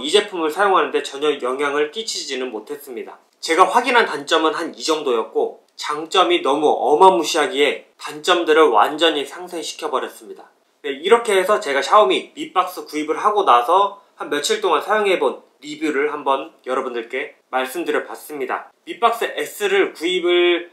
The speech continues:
생각하시는 분들, 아니면 이 제품 궁금해하시는 분들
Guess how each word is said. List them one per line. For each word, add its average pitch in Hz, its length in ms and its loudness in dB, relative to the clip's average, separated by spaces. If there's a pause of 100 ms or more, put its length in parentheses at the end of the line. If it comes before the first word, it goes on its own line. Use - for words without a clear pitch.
(120)
생각하시는 220 640 -2
분들, 131 400 -4 (120)
아니면 160 400 -4
이 180 180 -2
제품 165 460 -8 (140)
궁금해하시는 160 680 0
분들 113 300 -8